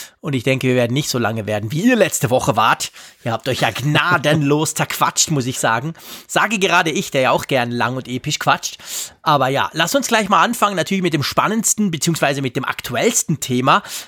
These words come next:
Ich weiß nicht, wie's dir ging. Ich war überrascht. Ich hab irgendwie nicht damit gerechnet, dass I O S zwölf drei jetzt einfach so plumps da so, ähm, rauskommt am Dienstag. Aber ja, es war so, I O S zwölf Punkt drei stand gestern plötzlich zur Verfügung.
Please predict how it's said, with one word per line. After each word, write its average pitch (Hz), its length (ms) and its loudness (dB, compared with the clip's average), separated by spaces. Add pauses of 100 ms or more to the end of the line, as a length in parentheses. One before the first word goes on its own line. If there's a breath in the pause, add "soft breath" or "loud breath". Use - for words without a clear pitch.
(120)
Ich - 160 -2
weiß 202 220 0
nicht, 277 160 -4
wie's 233 200 0
dir 226 200 2
ging. 165 320 0 (320 loud breath)
Ich 196 180 2
war 247 140 2
überrascht. 254 560 0
Ich 151 120 -4
hab - 120 -4
irgendwie 226 260 2
nicht 214 180 0
damit 277 200 0
gerechnet, - 580 -2 (280 loud breath)
dass 160 160 2
I 147 180 2
O 156 80 4
S 160 140 2
zwölf 156 340 2
drei 120 240 0
jetzt 151 200 -2
einfach 147 280 -2
so 147 140 0
plumps - 580 2
da 147 380 4
so, 143 340 -2
ähm, 135 280 -2
rauskommt 139 600 0
am 127 160 -2
Dienstag. 131 560 -2 (480 loud breath)
Aber 143 160 2
ja, 196 200 4
es - 200 -4
war 220 200 2
so, 151 200 -2
I 143 180 -2
O 180 60 2
S 175 180 0
zwölf 165 320 2
Punkt 165 260 0
drei 127 220 0
stand 156 400 -2
gestern 147 380 0
plötzlich - 420 -2
zur 143 140 2
Verfügung. 147 600 2